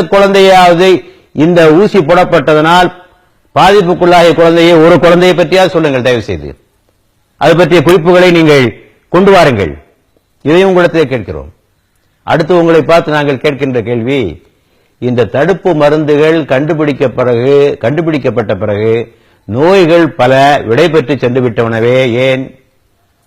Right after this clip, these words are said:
உதாரணத்திற்கு ஸ்மால் பாக்ஸ் என்ற ஒரு வியாதி, சின்னம்மை வியாதி, கொத்து கொத்தாக மக்கள் மடிந்தார்கள். இன்னைக்கும் நீங்க கொஞ்சம் வயசானவங்கள்ட்ட பாத்தீங்கன்னா முகத்துல பூரா அம்மா தழும்பு இருக்கும், பார்த்தா தெரியும்.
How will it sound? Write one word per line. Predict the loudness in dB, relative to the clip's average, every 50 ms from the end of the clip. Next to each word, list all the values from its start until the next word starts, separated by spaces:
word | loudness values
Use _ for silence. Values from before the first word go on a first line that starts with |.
| _ _ _ _ _ _ _ _ _ _ _ _
உதாரணத்திற்கு | -2 0 0 0 0 0 -2 -4 -6 -6 -6 -8
ஸ்மால் | -6 -4 -2 0 0 0 -2 -2
பாக்ஸ் | 0 0 0 0 -2 -4 -12 -12 -8
என்ற | -8 -6 -6 -6 -4 -2 -2
ஒரு | -2 -2 -2
வியாதி, | -2 -4 -4 -4 -4 -8 -10
சின்னம்மை | -8 -8 -8 -6 -6 -8 -8 -8 -8 -6
வியாதி, | -6 -6 -6 -6 -8 -10 -14 -18 -20 _ _ _ _ _ _ _ _ _ _ _ _ _ _ _ _ _ _ _ _ _ _ _ _ _ _ _ _
கொத்து | -2 -2 -2 -2 -2 -2 0
கொத்தாக | 0 0 0 0 0 0 2 2 2 2
மக்கள் | 0 0 -2 -2 -2 0 0 0
மடிந்தார்கள். | 0 0 2 2 2 2 0 -2 -4 -6 -10 -16 _ _ _ _ _ _ _ _ _ _ _ _ _ _ _ _ _ _ _ _ _ _ _ _ _ _ _ _ _ _ _ _ _ _ _ _ _ _ _ _ _ _ _ _ _
இன்னைக்கும் | -8 -6 -4 -2 -2 0 0
நீங்க | 0 0 0 0
கொஞ்சம் | 0 0 0 0 0
வயசானவங்கள்ட்ட | 0 0 0 -2 0 0 0 -2 -2 -2
பாத்தீங்கன்னா | 0 0 -2 -2 -2 -4 -4 -2 -2
முகத்துல | 0 0 0 0 0 0 0
பூரா | 0 0 0 0 0
அம்மா | 0 -2 -2 -4 -4
தழும்பு | -2 -2 -2 0 0 -2
இருக்கும், | -2 -4 -6 -10 -14 -16 _ _
பார்த்தா | -8 -6 -6 -6 -6 -6
தெரியும். | -6 -6 -8 -8 -12 -14